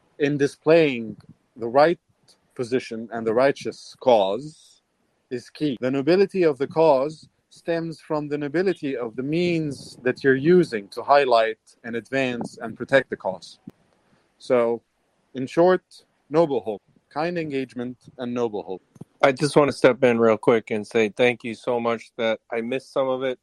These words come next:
Speaker 2: 'cause I dropped down, but that was an incredible answer. And, um, basically, your perspective is giving us, at least I can speak for people from the United States,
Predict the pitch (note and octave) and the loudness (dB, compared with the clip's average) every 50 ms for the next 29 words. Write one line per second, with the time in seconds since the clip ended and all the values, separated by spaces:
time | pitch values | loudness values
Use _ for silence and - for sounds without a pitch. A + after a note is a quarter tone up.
0 | _ - A#2+ A2 A2+ G#2+ G#2 G2 A#2+ A2+ A2 - - - A#2 A2+ A2+ A2 G#2+ G#2 | _ -18 -12 -8 -8 -8 -6 -4 -4 -4 -4 -4 -6 -6 -4 -4 -2 -4 -4 -6
1 | G#2 G#2 G2+ F2+ - A2+ G#2+ G#2+ G#2 G#2 G2 - G#2+ G#2 G2+ G2 - - A#2 A2+ | -6 -8 -8 -4 -2 -2 0 0 -2 -4 -8 -12 -14 -16 -16 -12 -4 -2 -2 -2
2 | A2+ G#2+ G#2+ A2 A2 G#2+ G#2+ G#2+ - - B2 A2+ G#2+ G#2+ G#2+ _ A2 G2+ G2+ G2+ | 0 -2 -2 -2 -2 -2 -4 -6 -6 -6 -4 -4 -4 -4 -6 _ -16 -16 -14 -12
3 | G2+ G2 F#2+ G2 G2 F#2+ F#2+ F#2+ F#2+ F#2 F2+ F#2 F2+ _ _ _ _ _ _ _ | -12 -12 -12 -10 -6 -4 -2 -2 -2 -2 -4 -6 -10 _ _ _ _ _ _ _
4 | _ _ _ _ - E3 F3+ F#3+ F3+ - - D#3+ D#3 D3 C#3 C3+ C3 B2 _ _ | _ _ _ _ 2 2 2 2 0 -2 -4 -2 0 0 0 -2 -4 -6 _ _
5 | _ _ _ _ _ _ _ _ _ - - B2 C#3 D3+ D3 - E3 D#3 - _ | _ _ _ _ _ _ _ _ _ -6 0 4 4 4 4 2 -2 -2 -2 _
6 | - C#3+ C#3 C3 - - B2 A#2 A2+ A2 A#2 A2+ - A2 A2 A2 G#2+ G2+ G2 F2+ | 2 2 2 2 0 -2 -2 -2 -2 -2 -6 -8 -4 -2 -2 0 -2 -2 -4 -8
7 | - - _ - C3 B2 B2 B2 A#2 A#2+ A#2 A2+ A2 G#2+ G#2 - - A#2+ B2 A#2 | -16 -16 _ -2 0 0 0 0 0 0 0 0 0 -4 -6 -6 -2 0 0 0
8 | G2 - - - G2+ G#2 G2 G2+ A#2+ A#2 G#2+ - - G2 G#2+ A2 - A#2 A2 - | 0 -2 -6 -10 -8 -8 -6 -4 -4 -6 -6 -4 -2 -2 -2 -2 -2 -8 -12 -8
9 | - C3+ - - - - G#2 G2 - - - A#2+ G#2+ A2 G2 - - A2 G#2 G#2 | -8 -8 -8 -6 -2 0 0 0 0 -2 -4 -4 -2 -4 -6 -4 -6 -4 -4 -2
10 | G#2+ G#2 G#2+ G#2+ G#2 G2+ G2+ G2 - - A#2 G#2+ G2+ F#2+ - - - - | -2 0 2 2 2 0 -2 -10 -6 -2 -2 0 0 -2 -6 -12 -20 -20